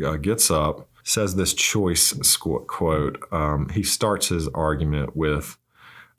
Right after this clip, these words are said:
"Let me level with you, members of the jury. I agree with you.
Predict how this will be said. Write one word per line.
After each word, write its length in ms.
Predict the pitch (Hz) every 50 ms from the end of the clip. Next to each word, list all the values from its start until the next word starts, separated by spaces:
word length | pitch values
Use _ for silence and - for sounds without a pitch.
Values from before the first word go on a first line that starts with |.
| _ -
"Let 260 | 104 147 190 - 175
me 140 | 170 165 147
level 340 | 127 123 120 95 104 98
with 240 | 90 90 85 - -
you, 220 | 80 76 69 - 76 85
members 280 | 95 92 85 85 80 78
of 140 | 87 76 76
the 60 | 80
jury. 460 | 73 82 82 82 82 80 80 80 82 95 104 - - - -
I 180 | 120 135 143
agree 440 | 147 143 127 98 95 107 123 127 117
with 220 | 104 104 98 -
you. 340 | 98 92 92 87 85 82 78